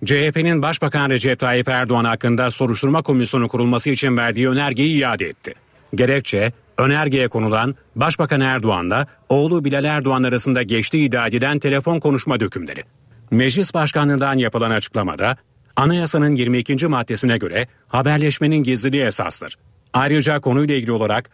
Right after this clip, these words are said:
İstanbul Cumhuriyet Başsavcılığınca yürütülen bir soruşturma olduğu bilinmektedir. Bu itibarla ilgili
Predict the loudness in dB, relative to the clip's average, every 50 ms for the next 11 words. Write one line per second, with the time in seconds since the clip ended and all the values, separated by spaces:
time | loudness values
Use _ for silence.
0 | _ _ -2 -2 -2 0 0 0 2 2 2 0 0 0 0 0 0 0 -2 -2
1 | -2 -2 -2 -2 -2 -2 -2 -2 0 0 0 2 2 2 0 0 0 0 0 0
2 | 0 0 0 0 0 0 -2 0 -2 -2 -2 -2 0 0 2 2 2 2 2 0
3 | 0 0 -2 -2 -2 -4 -6 -6 -8 -10 -12 -12 -14 -14 -18 _ _ _ _ 0
4 | 2 2 2 2 0 0 -2 -2 -2 0 0 0 0 -2 -2 -2 -2 -2 -2 -2